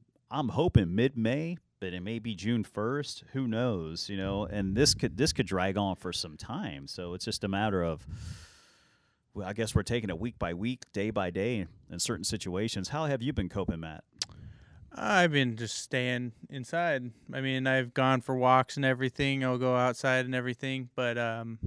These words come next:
Speaker 2: I mean, just, you kinda just socially distance yourself. That's all you can really do. I know the, the biggest bummer is that I, I like to exercise by playing basketball, and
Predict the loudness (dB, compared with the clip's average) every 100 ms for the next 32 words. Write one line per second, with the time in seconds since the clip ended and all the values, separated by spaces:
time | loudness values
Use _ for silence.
0 | -4 -6 -8 -4 -2 -4 -6 -12 -12 -6
1 | 0 2 2 -2 -4 -2 2 2 2 -2
2 | 0 -2 -2 -8 -8 -10 -6 -4 -4 -6
3 | -4 0 0 0 0 2 2 2 0 0
4 | 0 0 0 0 _ -20 -20 _ -2 4
5 | 6 6 6 6 6 6 4 2 -2 0
6 | 2 0 2 4 4 4 2 2 4 6
7 | 6 4 2 -2 0 -2 -2 -4 -4 -8
8 | -8 -8 -6 -6 0 2 2 0 -2 0
9 | 0 2 4 4 2 -6 -10 -6 -6 -6
10 | -8